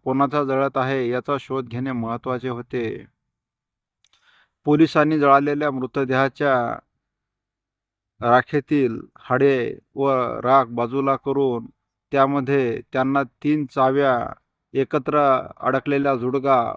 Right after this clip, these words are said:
व दाताला अडकलेली क्लिप मिळाली. पोलिसांनी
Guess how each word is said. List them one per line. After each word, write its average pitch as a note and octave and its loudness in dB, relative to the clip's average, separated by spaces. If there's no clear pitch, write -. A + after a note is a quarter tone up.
व C3 -2
दाताला C3+ 2
अडकलेली C#3 -2
क्लिप C#3 -6
मिळाली. C3 -2
पोलिसांनी C#3+ 0